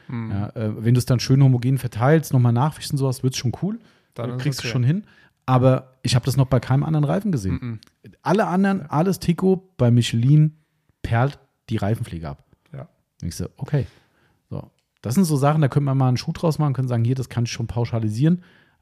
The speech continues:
Speaker 2: Aber ob die jetzt da besser hält, schlechter und so weiter, uah, das könnte ein Projekt werden. Vielleicht hat jemand Bock auf eine, auf eine Doktorarbeit oder so. Also, pff,
Speaker 1: <laughs>
Speaker 2: frag ja nur.
Speaker 1: Ja.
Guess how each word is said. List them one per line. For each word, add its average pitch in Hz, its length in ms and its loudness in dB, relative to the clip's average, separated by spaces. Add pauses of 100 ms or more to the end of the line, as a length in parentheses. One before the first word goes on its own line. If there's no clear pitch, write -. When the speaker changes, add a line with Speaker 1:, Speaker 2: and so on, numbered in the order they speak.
(100)
Speaker 2:
Aber 113 440 0
ob 110 140 -8
die 117 80 -2
jetzt 107 220 0
da 101 100 -2
besser 120 280 -6
hält, 123 160 0
schlechter 123 500 -4
und 113 120 -4
so 101 100 -8
weiter, 107 320 -6
uah, 58 440 -12 (960)
das 113 180 -10
könnte 156 220 0
ein - 20 -4
Projekt 160 320 0
werden. 151 160 2 (920)
Vielleicht 107 220 -6
hat 120 80 -2
jemand 123 200 2
Bock 135 140 -2
auf 127 120 0
eine, 117 100 0 (200)
auf - 160 -10
eine 107 180 -4
Doktorarbeit 156 680 0
oder 156 140 2
so. 151 220 2
Also, 127 220 2
pff, - 300 -4 (240)
Speaker 1:
<laughs> - 280 -20
Speaker 2:
frag 120 200 -2
ja 139 80 4
nur. 92 260 -2 (120)
Speaker 1:
Ja. 123 220 -6